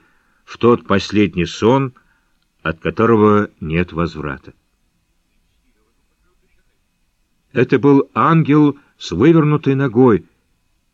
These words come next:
изящный и холодный ангел, точная копия описанного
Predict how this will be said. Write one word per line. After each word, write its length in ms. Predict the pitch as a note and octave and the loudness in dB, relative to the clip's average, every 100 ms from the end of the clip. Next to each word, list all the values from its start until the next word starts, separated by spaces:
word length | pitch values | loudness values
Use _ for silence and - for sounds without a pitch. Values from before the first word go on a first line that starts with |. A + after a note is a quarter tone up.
| _ _ _ _ _ _ _ | _ _ _ _ _ _ _
изящный 920 | G2 A#2 F2+ C3 F3 D#3+ - E3 D#3+ | 0 2 2 2 2 0 0 2 2
и 180 | D#3+ C3 | 2 -2
холодный 560 | A#2+ A2 B2 C3+ C3+ B2+ | 0 2 2 2 0 0
ангел, 580 | F2 A#2+ D3+ B2+ C3+ B2 _ _ _ _ _ _ _ _ _ _ _ _ | 0 0 0 0 0 -2 _ _ _ _ _ _ _ _ _ _ _ _
точная 500 | A2+ D3+ E3 - C#3 | 0 0 0 -2 -2
копия 640 | B2+ G#2+ B2+ A#2+ A#2+ A#2+ A#2 _ _ _ - | 2 2 2 2 2 2 -2 _ _ _ -6
описанного 920 | E2+ - G2+ G#2+ G2+ F#2+ F#2 F2+ | -6 -2 -4 -2 0 2 2 0